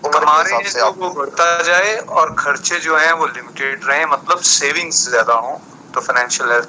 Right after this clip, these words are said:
Speaker 1: है
Speaker 2: अपने
Speaker 1: ना?
Speaker 2: आप अच्छी, अच्छी रहेगी।
Speaker 1: है ना? तो यानी कि अगर हमारे जो अर्निंग्स है वो बढ़ती जाए और हमारे जो खर्चे हैं वो घटते जाएं, तो फिर ऑटोमेटिक सी बात है कि हमारी जो सेविंग्स है वो बेटर होती जाएंगी,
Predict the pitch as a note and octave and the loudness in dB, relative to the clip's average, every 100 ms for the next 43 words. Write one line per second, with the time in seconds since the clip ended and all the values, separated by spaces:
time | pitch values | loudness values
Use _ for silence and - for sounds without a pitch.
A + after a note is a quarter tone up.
0 | B2 C3+ F#3 A2 A#2 - - - - - | 0 2 2 0 -4 -8 -18 -14 -12 -12
1 | - - - - - - - - - - | -14 -18 -20 -20 -20 -20 -4 -2 -2 -6
2 | - - - - C3+ C#3 D#3 D#3 - D3 | -10 -8 -10 -4 0 0 0 -2 -2 -2
3 | D#3 E3+ E3 D#3 D#3 E3 E3 - - - | 0 0 4 4 2 0 -4 -8 -16 -8
4 | E3+ - D3 E3+ F3+ F3 F#3 E3+ - - | -4 0 0 -2 -4 0 2 4 2 -2
5 | G3+ G3 G#3+ E3+ - - - - - - | -4 0 2 0 -4 -20 -20 -20 -20 -20
6 | - - C3 C3+ C3 B2+ B2 B2 B2 C3 | -4 4 6 6 4 2 2 2 2 0
7 | C3+ B2+ A#2+ A#2+ A#2 A#2 A#2 G#2 - - | 0 -4 -4 0 2 4 4 2 -2 -12
8 | - - - - G3+ F3 C3+ B2+ - F3 | -2 0 2 2 0 2 2 0 -2 -2
9 | E3 D#3+ D#3 - - - - - - - | 0 0 0 -6 -18 -20 -18 -18 -18 -20
10 | - - - B2+ B2 C#3+ - C3 - D3 | -20 -10 0 2 2 0 2 2 2 0
11 | D3 D#3 E3+ C3+ C#3+ C#3+ D3 D3+ D3 B2 | -2 -2 -2 2 2 0 -6 -4 -2 2
12 | A#2+ B2 C3 - C3 C#3+ - C#3 A2 G2 | 0 0 -4 -2 -2 -2 0 0 0 -2
13 | - A#2+ B2 B2+ A#2+ A2+ A2+ | 0 -2 -2 -4 -2 -2 -4